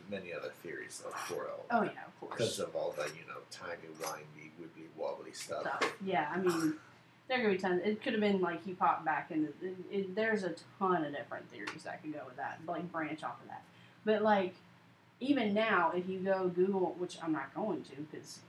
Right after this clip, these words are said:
Speaker 2: I'm not gonna tell you guys where I live, sorry. But if you Googled my house, like, the image that pops up is the image from when I was in high school. And that was literally almost nine years ago. Nine, eight, it was not eight, about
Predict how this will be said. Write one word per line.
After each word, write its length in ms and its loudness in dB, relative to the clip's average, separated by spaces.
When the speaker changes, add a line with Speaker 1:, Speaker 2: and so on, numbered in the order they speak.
Speaker 2:
I'm 120 -6
not 180 -8
gonna 120 -10
tell 100 -4
you 140 -10
guys 200 -8
where 140 -12
I 40 -12
live, 180 -12
sorry. 400 -10
But 280 6
if 100 2
you 140 0
Googled 480 2
my 180 0
house, 580 -4
like, 300 0
the 220 2
image 380 2
that 220 0
pops 320 0
up 320 2
is 120 2
the 160 4
image 280 0
from 160 0
when 100 6
I 80 4
was 120 0
in 80 0
high 200 -4
school. 240 -8
And 140 2
that 100 4
was 220 0
literally 540 4
almost 320 2
nine 420 -2
years 220 -2
ago. 140 -16
Nine, 320 0
eight, 240 -2
it 100 6
was 140 4
not 220 2
eight, 260 -6
about 220 4